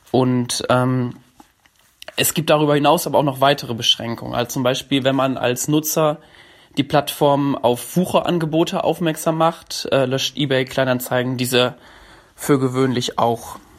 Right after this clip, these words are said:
Und das gilt dann zum Beispiel auch, wenn man, äh, Klopapier für fünfzig Euro oder so wei-, oder so etwas verkaufen möchte. Ähm, Lebensmittel hingegen, äh, anzubieten, das ist sogar erlaubt.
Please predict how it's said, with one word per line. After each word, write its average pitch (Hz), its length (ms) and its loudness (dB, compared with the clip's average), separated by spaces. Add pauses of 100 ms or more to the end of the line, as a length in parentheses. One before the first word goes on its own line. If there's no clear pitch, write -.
(120)
Und 135 140 -2
das 139 180 0
gilt 156 180 2
dann 143 120 0
zum 143 120 -4
Beispiel 135 320 0
auch, 127 320 0
wenn 131 200 -2
man, 120 340 0 (680)
äh, 131 240 2 (180)
Klopapier 127 960 2
für 117 340 2
fünfzig 131 520 -2
Euro 117 200 4
oder 113 200 0
so 113 100 -2
wei-, - 200 2
oder 117 160 -2
so 113 100 -4
etwas 110 220 -6
verkaufen 110 500 -2
möchte. 110 380 -6 (880)
Ähm, 120 400 -2
Lebensmittel 190 500 2
hingegen, 185 540 0 (140)
äh, 135 400 2
anzubieten, 156 760 -2
das 139 140 -2
ist 139 120 -6
sogar 135 220 2
erlaubt. 110 560 -2